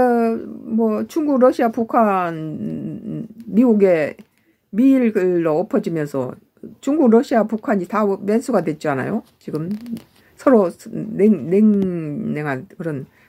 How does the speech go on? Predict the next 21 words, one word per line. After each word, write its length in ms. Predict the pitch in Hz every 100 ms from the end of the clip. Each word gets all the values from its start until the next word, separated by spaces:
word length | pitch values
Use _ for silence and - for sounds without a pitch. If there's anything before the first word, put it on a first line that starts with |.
| _
상황으로 400 | 220 190 147 127
변했고 420 | 143 131 - -
유럽과도 760 | 226 277 262 - 226 202 170
긴밀하지 640 | - 214 214 190 156 143 135
않다. 400 | - 131 - - - - _ _ - - - _
그 160 | - 262
책임은 380 | 330 269 226
먼저 320 | 202 202 202 180
윤 160 | 220
정부에 300 | 240 208 170
있고 400 | 139 - 127 185 - _ _ _ -
둘째는 440 | 277 277 262 196
야당에도 500 | 180 226 285 247 226
책임이 300 | - 233 175
있다는 260 | - 170 160
거예요. 360 | 131 - - _ _ _ -
음. 300 | - - - _ _ _ _ - - - _ _ _ -
조속으로 580 | - 262 349 320 285 247
대통령을 1500 | - 285 277 330 262 254 240 233 220 214 - - 208 202
깎아내리는데 960 | - 302 240 220 202 208 202 190 185 175
누가 580 | 190 226 240 196 -